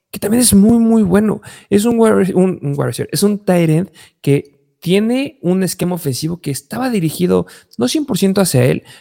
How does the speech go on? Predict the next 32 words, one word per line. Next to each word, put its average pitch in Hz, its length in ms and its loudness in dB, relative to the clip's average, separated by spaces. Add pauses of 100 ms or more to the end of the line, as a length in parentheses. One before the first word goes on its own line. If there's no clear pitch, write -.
pero 165 160 0
para 190 160 2
que 190 160 -2
un 320 280 -2
tight 160 240 0
end 156 200 -2
tenga 165 180 0
un 175 100 0
veinte 165 220 0
por 127 160 -2
ciento 139 220 0
de 127 40 2
los 120 160 -2
targets, 127 380 0
te 147 80 0
habla 156 220 0
muy 139 400 0
bien 135 400 -2
de 117 200 -2
él. 117 180 -10 (680)
Que 156 140 -4
sí, 190 260 -2
ahorita 165 460 0
cambia 180 480 2
un 170 140 4
poco 170 200 2
la 156 100 4
situación 131 440 2
ahí 139 340 2 (220)
con 147 200 0
los 123 200 0
Lions. 110 500 -4